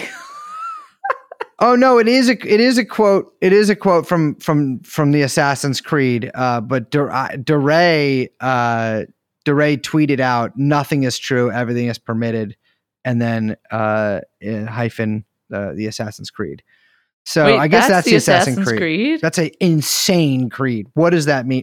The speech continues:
Speaker 1: What
Speaker 2: Everything's
Speaker 1: does that
Speaker 2: permitted?
Speaker 1: mean?
Speaker 2: I don't want these guys win. Are they the good guys?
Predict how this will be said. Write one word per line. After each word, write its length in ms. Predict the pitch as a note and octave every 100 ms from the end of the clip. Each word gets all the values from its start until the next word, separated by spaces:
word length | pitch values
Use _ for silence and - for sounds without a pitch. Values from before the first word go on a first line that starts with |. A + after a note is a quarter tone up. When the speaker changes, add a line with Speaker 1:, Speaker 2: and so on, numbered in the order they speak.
| -
Speaker 1:
What 60 | E3
Speaker 2:
Everything's 480 | F3+ A#3+ A3+ A#3+ A3+
Speaker 1:
does 80 |
that 60 | G#4+ G3
Speaker 2:
permitted? 340 | D3 C#3 A#3 C4
Speaker 1:
mean? 260 | E4+ - - _ _ -
Speaker 2:
I 80 | C#4+
don't 120 | G#4+
want 160 | G#4+ -
these 180 | F#3
guys 280 | F3 D3+ C3+
win. 260 | A#2 B2 C3
Are 120 | D#3
they 160 | E3 E4
the 120 | G4
good 220 | F3 G3
guys? 440 | C4+ F4+ G#4 F4